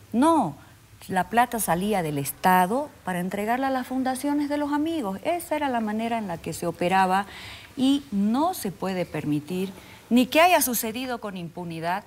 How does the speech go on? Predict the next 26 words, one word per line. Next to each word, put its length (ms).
ni 200
que 180
vuelva 360
a 80
pasar 340
nunca 380
más, 300
independientemente 920
del 160
político, 920
del 180
color 280
político, 840
eh, 320
de 160
hoy 240
en 180
más, 360
todos 260
deben 300
saber 440
que 80
para 260
ser 280
servidor 420
público 680